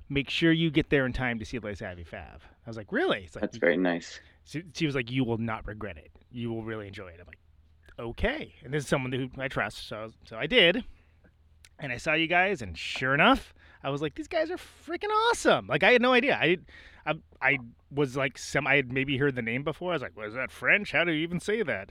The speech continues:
Speaker 1: Ha, ha, ha. You know, like, that kind of <laughs> mindset. And
Speaker 2: Right.
Speaker 1: and you guys blew me away. So it, it was something where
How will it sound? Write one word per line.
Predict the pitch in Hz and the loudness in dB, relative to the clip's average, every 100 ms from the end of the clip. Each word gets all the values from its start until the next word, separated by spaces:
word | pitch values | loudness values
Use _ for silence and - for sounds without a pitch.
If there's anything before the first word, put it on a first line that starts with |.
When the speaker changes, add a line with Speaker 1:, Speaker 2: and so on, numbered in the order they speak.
| - | -10
Speaker 1:
Ha, | 127 107 | -8 -6
ha, | 113 104 | -6 -6
ha. | 110 104 90 | -6 -8 -10
You | 117 | -12
know, | 101 95 | -14 -16
like, | 95 _ | -20 _
that | 123 113 | -16 -16
kind | - 117 | -16 -16
of | 104 | -14
<laughs> | - - - 170 160 | -16 -16 -16 -14 -14
mindset. | 143 156 117 117 110 98 - - - | -14 -10 -10 -10 -12 -18 -18 -20 -20
And | - | 2
Speaker 2:
Right. | - - - - - - - | 4 4 0 -14 -20 -6 4
Speaker 1:
and | 202 | 6
you | 226 | 10
guys | 226 180 | 10 8
blew | 202 214 | 6 6
me | 196 | 8
away. | 226 135 95 | 6 6 2
So | 160 143 139 135 131 - - - _ _ - | 0 2 2 0 -4 -10 -20 -20 _ _ -6
it, | 160 | -2
it | 165 | 0
was | 156 151 | 0 2
something | 180 170 165 139 | 2 2 0 0
where | 147 143 139 135 135 | 2 4 4 2 0